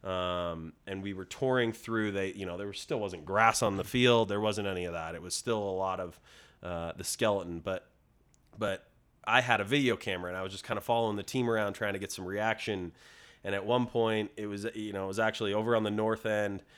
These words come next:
I remember looking down into the, into the stadium, and Kyle and Javi were standing there, and, and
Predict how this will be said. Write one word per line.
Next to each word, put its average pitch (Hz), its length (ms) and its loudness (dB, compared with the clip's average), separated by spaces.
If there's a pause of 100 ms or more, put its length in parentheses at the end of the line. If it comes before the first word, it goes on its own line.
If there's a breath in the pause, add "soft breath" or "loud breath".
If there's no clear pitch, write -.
(200 soft breath)
I 104 60 -2
remember 104 320 2
looking 117 340 -2
down 110 260 2
into 107 220 -4
the, 98 400 -4
into 101 180 -4
the 95 80 -6
stadium, 101 420 -2
and 87 80 -8
Kyle 113 460 4
and 98 100 -2
Javi 110 360 0
were 98 80 -4
standing 98 420 -4
there, 95 320 -2
and, 82 160 -6 (340 loud breath)
and 90 560 -4